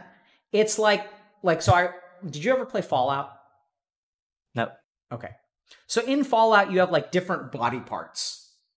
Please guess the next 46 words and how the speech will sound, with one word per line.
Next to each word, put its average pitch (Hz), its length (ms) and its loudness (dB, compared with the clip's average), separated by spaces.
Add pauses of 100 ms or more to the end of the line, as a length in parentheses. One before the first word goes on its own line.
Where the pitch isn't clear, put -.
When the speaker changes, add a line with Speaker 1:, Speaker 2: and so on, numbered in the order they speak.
(100)
Speaker 1:
and 160 180 -4
you 185 120 -2
can, 185 220 -6
like, 156 300 -2
target 185 580 0
and 156 160 -6
damage 147 480 -2
different 117 340 -10
body 87 280 -8
parts, - 560 -18 (520)
right? 139 260 -6
And 175 120 -6
then, 170 120 -2
like, 151 240 -2
depending 196 480 -6
on 170 160 -2
what 160 220 0
you 147 80 -6
damage, 127 680 -6 (680)
you, 165 220 -2
like, 156 240 0
lose 170 600 2
some 156 180 0
ability. 117 380 -2
Like, 113 180 -8
if 147 80 -6
someone, 165 380 -4
like, 135 260 -6
wounds 151 440 -4
your 135 120 -6
leg, 160 460 -2
then 151 160 -4
your 139 200 -4
movement 135 360 -6
speed 135 200 -10
is 120 140 -10
reduced. 120 420 -8 (220)
If - 120 -10
they 147 100 -2
wound 147 260 -4
your 143 160 -6
arm, 135 300 -2
you 120 100 -6
can't 123 320 -8
shoot 123 300 -8
things, 113 640 -8